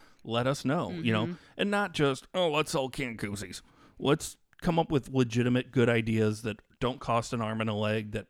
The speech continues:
Speaker 1: everybody can get involved in and do something with. We've
Speaker 2: Yep.
Speaker 1: got, we've got time, we've got clever people, we've got dumb people.
Speaker 2: Mm-hmm.
Speaker 1: Let's figure it out.
Speaker 2: Yep.
Speaker 1: Figure it out. Figure it out. Figure it out.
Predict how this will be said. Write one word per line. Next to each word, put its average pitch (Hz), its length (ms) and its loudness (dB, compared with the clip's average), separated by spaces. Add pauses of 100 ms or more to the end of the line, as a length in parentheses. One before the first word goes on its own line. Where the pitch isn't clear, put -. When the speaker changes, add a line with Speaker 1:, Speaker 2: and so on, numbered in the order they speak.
(120)
Speaker 1:
everybody 117 420 0
can 117 180 -6
get 107 140 -4
involved 110 360 -6
in 110 120 -2
and 104 120 -6
do 104 140 -10
something 104 360 -10
with. 92 200 -10
We've 117 120 -4
Speaker 2:
Yep. 156 100 -2
Speaker 1:
got, 131 120 0 (480)
we've 107 160 -8
got 113 200 -2
time, 170 480 0
we've 104 200 -4
got 113 260 -8
clever 139 340 0
people, 151 440 2
we've 117 180 -2
got 101 200 -8
dumb 131 220 2
people. 135 460 0 (220)
Speaker 2:
Mm-hmm. 180 360 -4
Speaker 1:
Let's 113 260 -2
figure 117 300 -2
it 101 80 0
out. 85 140 -10 (400)
Speaker 2:
Yep. 104 240 -6
Speaker 1:
Figure 120 260 0
it 95 60 0
out. 87 160 -10 (440)
Figure 127 180 0
it 113 60 4
out. 107 120 -2 (840)
Figure 135 240 4
it 117 80 4
out. 117 100 -2